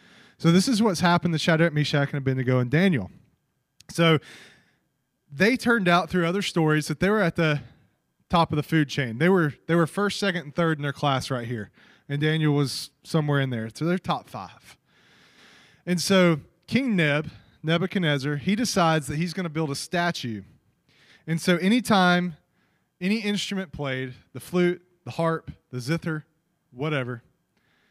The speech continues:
you were to bow before his idol.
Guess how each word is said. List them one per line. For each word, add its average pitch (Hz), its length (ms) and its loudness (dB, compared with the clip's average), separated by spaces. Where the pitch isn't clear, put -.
you 156 160 0
were 151 140 -2
to - 180 -6
bow 135 640 -4
before 135 340 -6
his 131 240 -8
idol. 139 380 -8